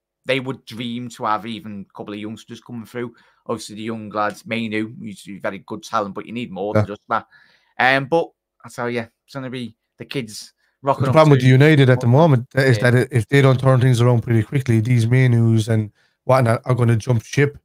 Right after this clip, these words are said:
Speaker 2: to, you know, these bigger clubs. You know,
Speaker 1: Bayern
Speaker 2: Mainu could get
Speaker 1: Munich
Speaker 2: snapped up
Speaker 1: or
Speaker 2: by
Speaker 1: whoever.
Speaker 2: Bayern Munich straight away.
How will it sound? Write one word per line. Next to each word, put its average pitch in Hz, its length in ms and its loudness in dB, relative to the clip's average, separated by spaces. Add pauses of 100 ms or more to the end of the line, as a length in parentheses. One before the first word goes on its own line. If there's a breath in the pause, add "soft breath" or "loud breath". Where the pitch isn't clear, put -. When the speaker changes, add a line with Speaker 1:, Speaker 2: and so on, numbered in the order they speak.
(480)
Speaker 2:
to, 123 60 2
you 117 500 2
know, 117 140 4
these 113 200 2
bigger 117 260 0
clubs. 127 360 0
You 117 80 0
know, 113 80 2
Speaker 1:
Bayern 113 100 2
Speaker 2:
Mainu 131 160 4
could 113 100 -8
get - 20 -
Speaker 1:
Munich 120 180 -4
Speaker 2:
snapped 123 220 -2
up 120 100 0
Speaker 1:
or 101 60 -10
Speaker 2:
by 127 140 2
Speaker 1:
whoever. 110 140 0
Speaker 2:
Bayern 120 240 2
Munich 131 280 2
straight 131 220 0
away. 131 280 2